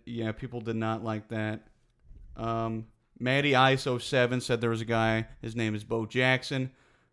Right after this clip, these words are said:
Jordan Stevenson said, "Chris Johnson." Matty Ice again said,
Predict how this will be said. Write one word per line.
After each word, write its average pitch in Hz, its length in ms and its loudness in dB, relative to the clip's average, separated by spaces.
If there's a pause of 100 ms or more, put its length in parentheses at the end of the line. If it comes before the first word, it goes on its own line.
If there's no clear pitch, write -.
Jordan 120 320 -2
Stevenson 117 600 -4
said, 110 320 -2
"Chris 113 280 -6
Johnson." 123 680 -2 (240)
Matty 113 360 0
Ice 113 240 0
again 113 180 -4
said, 110 380 -2